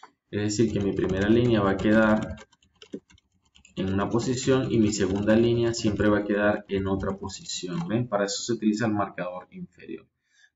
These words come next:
También podemos invertir las posiciones. Puedo colocar mi primera posición más adelantada y las posiciones de la segunda línea más atrasada, lo que se conoce como sangría. Este espacio al inicio que queda se conoce como sangría.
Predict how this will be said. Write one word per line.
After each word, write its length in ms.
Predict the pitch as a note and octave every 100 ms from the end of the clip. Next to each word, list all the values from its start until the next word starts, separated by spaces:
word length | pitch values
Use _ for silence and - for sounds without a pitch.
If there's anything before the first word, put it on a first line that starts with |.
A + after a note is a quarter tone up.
| -
También 340 | G2+ G#2+ G#2+
podemos 340 | A#2 B2 B2+ C3+
invertir 440 | A2+ G#2+ - G2+
las 160 | G2+ -
posiciones. 840 | G#2+ G#2+ G#2+ C3 C#3 A#2+ F#2+ - _ _ _ _ _ _
Puedo 320 | - G2+ G#2
colocar 560 | G#2+ A2+ A2 A#2+ G#2 F2+
mi 140 | F#2+
primera 400 | F#2+ F#2+ F#2+ G2+
posición 440 | G#2+ G#2+ - A2+ A2+
más 120 | A2+
adelantada 580 | A#2+ B2+ B2+ B2+ B2 B2
y 60 |
las 160 | A#2 A#2
posiciones 840 | G#2+ G#2 - F#2+ F#2+ G2 A2+ - _ - F#2+ -
de 80 | G#2+
la 120 | G#2+
segunda 400 | G#2+ A2 G2+ A2
línea 260 | A2 A2 A2
más 180 | G#2 G#2
atrasada, 560 | G2 G2+ G2 B2+ A#2+
lo 140 | G#2 F#2
que 80 | -
se 160 | F2
conoce 380 | F#2 F#2 F2+ G#2+
como 200 | G2+ F#2+
sangría. 600 | - F2 E2+ G#2 G#2 F2
Este 180 | - G2+
espacio 540 | - A2+ A2 G#2+ A#2
al 80 | G#2+
inicio 420 | G2+ G#2+ G#2 G#2+
que 160 | A2 G#2+
queda 260 | G2+ G2+ G2+
se 160 | -
conoce 320 | F2 E2+ - -
como 180 | E2+
sangría. 380 | E2+ F2 E2+ _